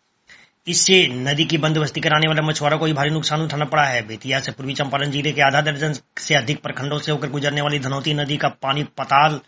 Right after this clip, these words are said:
चले जाने से इसके वजूद पर संकट के बादल मंडराने लगे हैं। जिले में साठ किलोमीटर से लंबी, अधिक लंबी धनौती नदी गुजरती है। इसके जल का उपयोग किसान खेती किसानी के लिए करते हैं, कपड़ा धोने के लिए इसके उप-, पानी का उपयोग किया जाता है। लेकिन इस बार प्रचंड गर्मी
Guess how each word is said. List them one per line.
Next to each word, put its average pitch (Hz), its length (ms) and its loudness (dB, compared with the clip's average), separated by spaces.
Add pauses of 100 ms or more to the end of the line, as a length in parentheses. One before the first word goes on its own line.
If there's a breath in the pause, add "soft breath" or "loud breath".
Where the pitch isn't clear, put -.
(240)
चले 160 240 4
जाने 175 400 6
से 170 600 2
इसके 156 240 0
वजूद 143 400 0
पर 147 120 -6
संकट 147 420 0
के 139 100 -8
बादल 139 400 2
मंडराने 151 380 2
लगे 156 200 2
हैं। 143 260 0
जिले 143 200 -2
में 143 60 -4
साठ 156 360 4
किलोमीटर 170 420 -4
से 170 140 -6
लंबी, 160 480 -2 (420)
अधिक 147 500 -2 (320 soft breath)
लंबी 160 380 2
धनौती 156 400 0
नदी 156 240 0
गुजरती 151 460 -2
है। 147 100 2
इसके 143 240 -4
जल 139 160 -2
का 143 140 -2
उपयोग 135 320 -6
किसान 135 300 -4
खेती 120 340 -10 (100)
किसानी 127 340 -4
के 123 100 -12
लिए 123 140 -6
करते 120 320 -6
हैं, 117 80 -4
कपड़ा 117 280 -6
धोने 117 240 -6
के 123 140 -10
लिए 135 200 -4
इसके 135 260 -6
उप-, 135 160 -6 (280)
पानी 151 200 0
का 165 120 2
उपयोग 160 280 -2
किया 175 140 2
जाता 170 280 6
है। 170 100 4
लेकिन 175 260 2
इस 165 140 0
बार 170 120 6
प्रचंड 156 340 -4
गर्मी 160 440 0